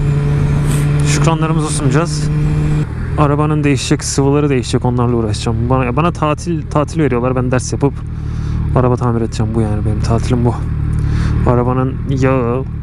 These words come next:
diferansiyel yağı ve şanzıman yağı değişecek. Bütün yağlar değişecek yani. Onları aşağı yukarı iki gün, yani bir buçuk günü sürecek gibi geliyor bana hani. Tek başıma olduğum için de yavaş çalışacağım biraz.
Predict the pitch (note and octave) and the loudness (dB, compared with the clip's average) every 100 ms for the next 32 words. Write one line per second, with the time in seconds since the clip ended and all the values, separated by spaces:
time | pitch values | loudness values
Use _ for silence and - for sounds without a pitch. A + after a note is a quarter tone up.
0 | - - - D3 C3+ - C3+ A#2+ C#3+ C#3+ | -6 -4 0 0 0 0 0 0 2 2
1 | C3+ C3 A2+ C3+ A#2+ A#2+ B2 A#2+ A#2 A#2+ | 2 -2 -2 0 2 2 2 0 0 0
2 | A2+ A2+ G#2+ - A2 - A#2 A2 A2+ B2+ | 0 -2 -2 -2 -2 0 2 4 2 2
3 | B2 - B2 - G#2+ A2 - - - - | 0 0 -2 -2 -2 0 -2 -2 -2 0
4 | - - - - - - D3+ F3+ F#3 G3 | 0 0 0 0 2 2 2 2 2 0
5 | E3 E3 D#3 D#3 D3+ - - D3 E3 D#3+ | 0 -2 -2 -2 -2 -2 -2 0 0 0
6 | - E3 D3+ D3 C3 A#2 A#2 - A2+ A2+ | 0 0 2 2 0 0 -2 -4 -4 -2
7 | G#2 G#2 G#2 G#2 A2 G#2+ G2+ - - - | 0 0 2 0 0 0 0 0 0 0
8 | - - - - - - - - - - | 0 0 0 0 0 0 0 0 0 0
9 | - - B2+ C#3+ - D3 D#3 D#3 D#3 C#3+ | 0 2 2 0 0 0 0 0 0 2
10 | C3+ C#3 C3+ B2+ A#2 A#2+ A#2+ B2 C#3 D#3+ | 2 0 0 0 0 0 0 2 0 0
11 | - | -2